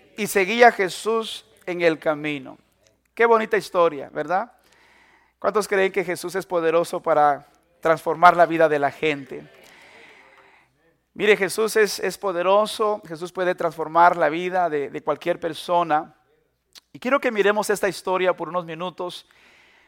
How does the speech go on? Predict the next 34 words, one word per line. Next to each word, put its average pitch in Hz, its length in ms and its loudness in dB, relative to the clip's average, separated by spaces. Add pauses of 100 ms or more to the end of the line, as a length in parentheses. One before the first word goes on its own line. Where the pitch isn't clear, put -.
(140)
porque 190 180 0
vamos 277 280 10
a 277 40 10
aprender 233 360 6
algunas 233 400 4
cosas 220 260 0
muy 214 140 -10
importantes. 185 800 2
Dice 214 220 -2
la 220 120 4
palabra 208 380 6
del 185 160 -4
Señor 190 500 0
que 180 140 -8
Jesús 180 400 -10
salió 190 260 2
de 196 120 0
Jericó. 185 640 -4 (840)
Eh, 160 560 -4 (120)
esta 240 280 10
era, 240 280 10
era 220 180 6
la 196 140 8
última, 196 800 2 (180)
eh, 156 300 -8 (300)
visita 185 540 0
que 190 140 -8
Jesús 165 300 -8
hacía 185 480 2
a 170 40 6
esta 180 220 -2
ciudad 165 380 2
de 185 80 -6
Jericó. 170 640 -6